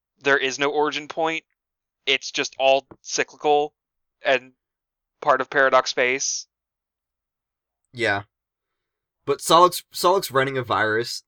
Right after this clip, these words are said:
Speaker 2: that, like, just curses you forever is, like, a very, um, I don't know what word I would use, uh,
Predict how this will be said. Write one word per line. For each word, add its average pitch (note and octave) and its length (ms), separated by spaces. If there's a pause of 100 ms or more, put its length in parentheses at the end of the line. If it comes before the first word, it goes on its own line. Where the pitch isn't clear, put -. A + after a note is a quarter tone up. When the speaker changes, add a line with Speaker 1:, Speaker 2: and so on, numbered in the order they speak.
Speaker 2:
that, A2 200
like, F#2+ 340 (640)
just - 240 (1040)
curses B2+ 520
you C3 120
forever A2+ 500
is, B2 180
like, B2 140
a A#2 100
very, A#2 500
um, F#2 640 (1160)
I A#2+ 60
don't G2+ 80
know F#2+ 80
what F2 60
word F2+ 160
I F2 40
would F2 180
use, F2+ 320
uh, F#2 320